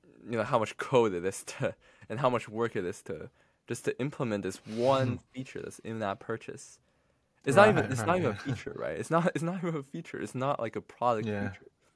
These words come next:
Speaker 1: It's just this
Speaker 2: Yeah, yeah.
Speaker 1: one thing. Um, it's almost like,
Speaker 2: <laughs>
Speaker 1: okay, I, I've been working on, you know, auto snapping, like, item, items would be, like,
Speaker 2: Mm.
Speaker 1: snap to grid. I, like,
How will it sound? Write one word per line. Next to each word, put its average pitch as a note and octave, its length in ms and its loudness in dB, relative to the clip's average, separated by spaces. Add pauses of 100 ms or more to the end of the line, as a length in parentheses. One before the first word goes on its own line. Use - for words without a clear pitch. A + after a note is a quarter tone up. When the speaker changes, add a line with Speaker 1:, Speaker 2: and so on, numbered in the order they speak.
(280)
Speaker 1:
It's - 160 -8
just C#3 240 0
this A#2 160 2
Speaker 2:
Yeah, F#2+ 60 -8
yeah. G2 160 -6
Speaker 1:
one A2 260 -2
thing. - 300 -8 (800)
Um, - 320 -6
it's B2 160 -6
almost G3 240 2
like, G#2 200 2
Speaker 2:
<laughs> - 40 -16
Speaker 1:
okay, A2+ 140 -4
I, G2+ 180 4
I've A#2 80 2
been C#3 80 -2
working A#2 240 -2
on, F#2+ 80 -4
you G2+ 80 -6
know, E2+ 60 -8
auto G2+ 280 2
snapping, G#2 500 -8
like, G2 220 -10 (240)
item, G#2+ 360 0 (100)
items A2 320 2
would G#2 100 -4
be, A#2+ 100 0
like, G#2 160 -4
Speaker 2:
Mm. - 20 -12
Speaker 1:
snap G2+ 340 -2
to - 60 -10
grid. - 280 -6 (640)
I, C3 100 4
like, C#3 140 6